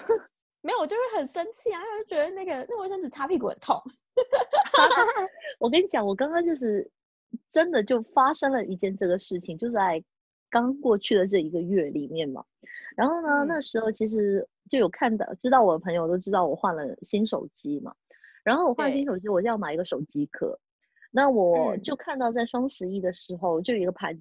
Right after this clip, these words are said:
Speaker 1: 叫做 Castify，就是卖手机壳的。
Speaker 2: 啊。
Speaker 1: 对，它可以自己
Speaker 2: 我知道，我知道。
Speaker 1: 制作之类的。好，然后我又看到它那天就写着说，
Speaker 2: 嗯。
Speaker 1: 双十一就是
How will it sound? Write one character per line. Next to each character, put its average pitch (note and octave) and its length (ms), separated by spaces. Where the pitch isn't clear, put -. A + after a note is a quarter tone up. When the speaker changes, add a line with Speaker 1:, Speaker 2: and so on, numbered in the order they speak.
Speaker 1:
叫 F3+ 180
做 D#3+ 340
Castify， - 640
就 A#3 80
是 A#3+ 80
卖 G#3+ 180
手 B2+ 200
机 - 100
壳 B2+ 140
的。 - 80
Speaker 2:
啊。 B3 40
Speaker 1:
对， E3 180
它 G3 140
可 G3 120
以 D#3 40
自 F3+ 60
己 A3 60
Speaker 2:
我 F3 120
知 D3+ 140
道， D3 100
我 C#3+ 60
知 C3 60
道。 A2 40
Speaker 1:
制 F#3 100
作 D#3 220
之 E3 180
类 E3 180
的。 - 140
好， F3+ 160
然 G3+ 160
后 D4 220
我 G3 80
又 A3 80
看 B3+ 180
到 C4+ 80
它 B3 80
那 B3 140
天 A#3+ 240
就 A#3 100
写 E3 240
着 C#3+ 160
说， F3+ 240
Speaker 2:
嗯。 G3+ 40
Speaker 1:
双 C#4+ 260
十 D#3+ 320
一 F#3+ 260
就 G3 160
是 E3 320